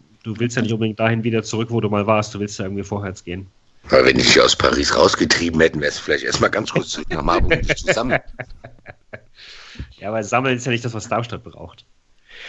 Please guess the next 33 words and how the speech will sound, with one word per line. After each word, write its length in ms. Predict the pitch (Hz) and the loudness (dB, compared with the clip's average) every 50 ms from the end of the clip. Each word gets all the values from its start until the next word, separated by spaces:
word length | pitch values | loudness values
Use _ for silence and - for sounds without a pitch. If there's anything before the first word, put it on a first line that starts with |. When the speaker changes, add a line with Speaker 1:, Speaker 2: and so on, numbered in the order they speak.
| - - - - - | -16 -16 -16 -14 -2
Speaker 1:
Also, 300 | - 113 127 135 139 143 - - - - - - - 85 - | 0 2 4 4 2 2 0 -4 -12 -20 -20 -20 -20 -16 -14
ich 220 | 160 127 - - | -14 -14 -12 -2
glaube, 320 | - 131 127 143 147 147 131 | 2 4 4 6 6 4 4
dass 300 | 135 131 131 - - - | 2 2 2 0 -4 -6
ungefähr 420 | - 147 139 131 139 131 120 131 117 | -8 -8 -6 -6 -6 -2 0 0 2
die 160 | 113 117 113 | 2 2 2
Hälfte 320 | 120 123 147 156 - - 131 | 2 0 0 -2 -4 -4 -2
der 120 | 123 110 | -2 -2
Darmstädter 460 | 110 123 135 135 131 135 120 131 113 | -2 -4 -4 -4 -6 -6 -4 -4 -6
Fans, 680 | 123 117 127 127 135 139 135 131 120 - - - - - | -4 -4 -4 -2 -2 -2 -6 -8 -10 -10 -12 -12 -12 -10
äh, 800 | 120 113 117 117 117 117 113 113 117 113 110 113 113 107 98 - - - _ _ | -10 -8 -8 -8 -8 -8 -8 -8 -10 -10 -10 -12 -12 -12 -14 -16 -18 -20 _ _
durchaus 640 | - 123 131 131 131 143 127 120 120 117 - - - | -6 -6 -6 -4 -4 -6 -6 -4 -6 -6 -10 -10 -8
sagen 340 | 123 113 117 123 120 120 110 | -4 -4 -4 -4 -4 -6 -8
würden, 380 | 117 113 110 113 113 113 110 104 | -8 -8 -8 -10 -10 -14 -16 -12
„Boah, 260 | - 117 120 123 120 | -10 -8 -6 -4 -4
ja, 180 | 117 117 120 - | -4 -4 -4 -4
den 140 | 120 113 107 | -6 -8 -8
nehmen 240 | 110 117 120 120 113 | -8 -8 -8 -8 -10
wir 100 | 117 113 | -10 -10
sofort 380 | 117 110 - - 120 123 120 | -10 -12 -8 -8 -8 -8 -8
ganz 200 | - 117 117 120 | -10 -12 -12 -12
zurück.“ 200 | - 117 127 127 - | -10 -10 -10 -10 -12
Ich, 160 | - - _ _ _ _ | -16 -20 _ _ _ _
ich 60 | - _ _ _ _ - - - | -20 _ _ _ _ -20 -14 -10
gebe 180 | 123 127 139 143 | -10 -8 -6 -4
ja 200 | 135 127 123 131 | -2 -2 -2 -2
durchaus 500 | 127 127 131 - - 139 123 123 - - | -4 -6 -8 -6 -4 -6 -6 -6 -8 -12
zu, 180 | - 123 143 147 | -14 -12 -10 -10
dass 180 | 135 123 - | -10 -10 -8
da 120 | - 123 120 | -8 -8 -6
so 80 | 123 | -6
eine 140 | 123 120 117 | -6 -6 -6
gewisse 640 | 113 113 101 127 143 143 - 143 131 127 127 120 110 | -8 -8 -6 -8 -8 -6 -6 -4 -2 -2 -2 -4 -6